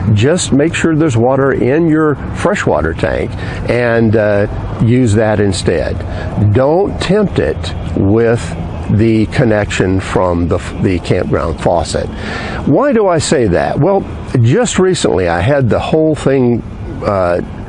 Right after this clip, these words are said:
brought home to me when I had a connection at a campground faucet,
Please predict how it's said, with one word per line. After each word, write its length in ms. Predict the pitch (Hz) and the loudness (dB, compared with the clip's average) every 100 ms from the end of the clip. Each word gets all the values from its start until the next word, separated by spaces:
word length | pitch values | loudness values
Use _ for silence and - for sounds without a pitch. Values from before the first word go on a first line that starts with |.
| - | -2
brought 280 | 123 131 113 | 2 2 0
home 320 | - 127 113 | 0 0 0
to 120 | 101 92 | 0 0
me 360 | 98 78 73 - - - - - - | 0 0 -2 -6 -8 -10 -10 -10 -4
when 520 | - 143 135 127 123 120 | 0 2 2 4 2 2
I 840 | - - - - - - - 135 | -2 -10 -10 -10 -10 -6 -2 0
had 280 | 131 233 262 | 2 2 2
a 80 | 175 | 0
connection 840 | - 139 127 131 - 123 120 123 - - - - | 0 2 2 0 0 2 2 0 -2 -8 -10 -6
at 300 | - 123 117 | -2 0 0
a 360 | 107 98 90 95 - | 2 2 0 -2 -2
campground 760 | 160 143 107 113 104 101 95 92 - | 0 0 2 2 2 2 0 -2 -4
faucet, 580 | - 113 87 - 73 | 0 0 0 0 -2